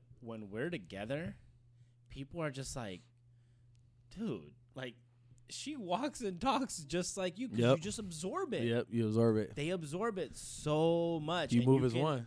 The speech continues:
Speaker 1: Yeah.
Speaker 2: You move as
Speaker 1: You
Speaker 2: one.
Speaker 1: move as one,
Speaker 2: You
Speaker 1: man.
Speaker 2: do. You do. You
Speaker 1: It's
Speaker 2: really do.
Speaker 1: crazy. And, like, like, today we were getting food, and, like, you know,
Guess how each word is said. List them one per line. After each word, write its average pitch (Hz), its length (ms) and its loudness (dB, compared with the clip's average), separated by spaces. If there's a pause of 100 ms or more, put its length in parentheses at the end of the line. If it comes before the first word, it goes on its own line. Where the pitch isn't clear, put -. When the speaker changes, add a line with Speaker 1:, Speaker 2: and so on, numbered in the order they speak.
(120)
Speaker 1:
Yeah. 208 240 0 (120)
Speaker 2:
You 113 140 -6
move 120 220 2
as 120 100 0
Speaker 1:
You 127 60 0
Speaker 2:
one. 143 200 4
Speaker 1:
move 196 140 -2
as 180 160 0
one, 185 300 0
Speaker 2:
You 113 40 0
Speaker 1:
man. 127 220 2
Speaker 2:
do. 107 60 -6 (280)
You 107 60 -4
do. 110 160 -2 (240)
You 107 100 -2
Speaker 1:
It's 104 140 2
Speaker 2:
really 107 80 -2
do. 104 120 0
Speaker 1:
crazy. 196 360 0
And, 160 140 -4
like, 151 260 0
like, 143 300 -4
today 147 340 0
we 151 120 -2
were 135 100 -2
getting 135 300 -2
food, 151 500 -2
and, 117 180 -6
like, 113 280 -6 (120)
you 196 120 -6
know, 117 340 -6